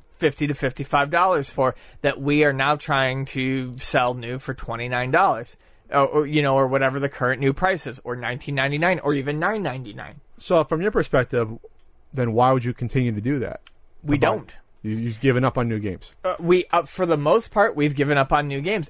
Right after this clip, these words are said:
Speaker 1: And in this article, you will see a lot of these game stores that have. Um, I saw something that was very interesting in this article. And that is,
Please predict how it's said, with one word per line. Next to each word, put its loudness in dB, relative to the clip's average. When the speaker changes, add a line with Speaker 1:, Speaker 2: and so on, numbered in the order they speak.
Speaker 1:
And 0
in 0
this 2
article, 2
you 0
will 2
see 2
a 4
lot 4
of -2
these 0
game 0
stores -2
that -2
have. -4
Um, 2
I 2
saw 2
something 0
that 2
was -2
very 2
interesting -4
in -8
this -12
article. -10
And 2
that 2
is, 2